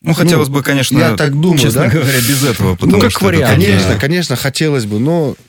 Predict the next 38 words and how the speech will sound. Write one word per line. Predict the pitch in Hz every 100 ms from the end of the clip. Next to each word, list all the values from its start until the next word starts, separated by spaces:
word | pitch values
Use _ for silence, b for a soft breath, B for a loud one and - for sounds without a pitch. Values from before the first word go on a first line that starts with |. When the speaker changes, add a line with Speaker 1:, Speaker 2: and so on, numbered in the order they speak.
| -
Speaker 2:
мы | 131 180
не | 170
знаем, | 165 165 113
это | 120 151 131 127
ща-, | - 139
это | 165 165
всё | - 165
будет | 156
к | -
обсуждению, | 143 - 151 170 151 107
но | 127 110
как | - 120
вариант, | 143 151 185 240 -
как | 151 -
минимум, | 165 170 143 107
чтобы | - 117 120
это | 123
б-, | 123
хотя | - 135 180
бы | 170 170
это | 165
было | 160 170
бесплатно, | 143 147 - 185 156 110
ну, | 131 139
посмотрим, | - 147 175 156 113
может | 131
быть, | 135 131
это | 127 127
и | 127 127
для | 120 127
нас | 139 -
это | 127 127
отменят, | 131 165 139 98
потому | 107 117
что | 113
были | 131 151 139
такие | 127 120 135
решения, | 139 185 180 120